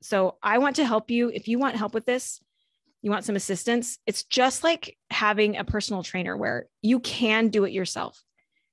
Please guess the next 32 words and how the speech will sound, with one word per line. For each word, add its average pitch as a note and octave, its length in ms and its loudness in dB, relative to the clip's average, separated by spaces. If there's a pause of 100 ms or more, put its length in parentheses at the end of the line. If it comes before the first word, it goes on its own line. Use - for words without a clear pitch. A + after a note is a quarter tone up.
(100)
You A#3 140 4
can A3+ 420 2
get A#3+ 140 4
a A3+ 40 4
lot F#3+ 140 4
of F3 80 -2
traction F#3 400 -4
on F#3 160 -2
your F3 160 -6
own F3+ 300 -2 (160)
just G3 260 0
by F#3+ 360 2
listening G#3+ 340 0
to G#3+ 60 2
this F#3 180 -4
podcast B3 540 -2 (600)
and, G3 200 -4
uh, F#3 100 -6
starting G3+ 300 2
to G3 100 0
apply F#3+ 260 0
this F#3+ 120 -4
stuff - 200 -8
on F3 120 -4
your E3+ 160 -8
own. E3 260 -4
But F#3 140 -2
it's G3 140 -4
a F#3+ 60 0
whole B3+ 520 6 (120)
different G#3+ 460 0
ballgame A3+ 460 2